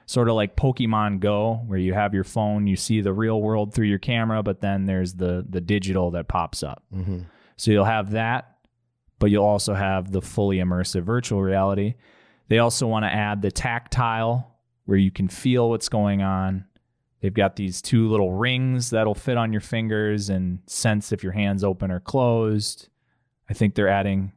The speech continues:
Speaker 2: Yeah, they're doing the same thing,
Speaker 1: feedback
Speaker 2: Zoom
Speaker 1: loops.
Speaker 2: and all that.
Speaker 1: Yep.
Speaker 2: So, I mean, it's gonna be Minority Report meets Ready Player
Speaker 1: Ready
Speaker 2: One.
Speaker 1: Player One.
Speaker 2: Basically, we're gonna be living in a Spielberg movie.
Speaker 1: Yeah.
Speaker 2: You know, which is not a bad
Speaker 1: High
Speaker 2: thing
Speaker 1: def.
Speaker 2: necessarily.
Speaker 1: Sixteen gigs of ram.
Speaker 2: You know,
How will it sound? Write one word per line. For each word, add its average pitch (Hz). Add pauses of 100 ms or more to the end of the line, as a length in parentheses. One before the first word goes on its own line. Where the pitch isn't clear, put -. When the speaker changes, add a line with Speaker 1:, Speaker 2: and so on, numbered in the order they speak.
(140)
Speaker 2:
Yeah, 147
they're 135
doing 143
the 127
same 131
thing, 113
Speaker 1:
feedback 104
Speaker 2:
Zoom 123
Speaker 1:
loops. 123
Speaker 2:
and 110
all 110
that. 107
Speaker 1:
Yep. 98
Speaker 2:
So, 117
I 113
mean, 117
it's 117
gonna 143
be 117
Minority 110
Report 107 (100)
meets 104 (120)
Ready 110
Player 104
Speaker 1:
Ready 101
Speaker 2:
One. 101
Speaker 1:
Player 87
One. 82
Speaker 2:
Basically, 127 (160)
we're 131
gonna 131
be 117
living 107
in 98
a 98
Spielberg 92
movie. 92 (100)
Speaker 1:
Yeah. 143
Speaker 2:
You 110
know, 92
which 139
is 196
not 151
a 98
bad 90
Speaker 1:
High 110
Speaker 2:
thing 101
Speaker 1:
def. 104
Speaker 2:
necessarily. 95 (120)
Speaker 1:
Sixteen 123
gigs 107
of 95
ram. 90 (100)
Speaker 2:
You 117
know, 98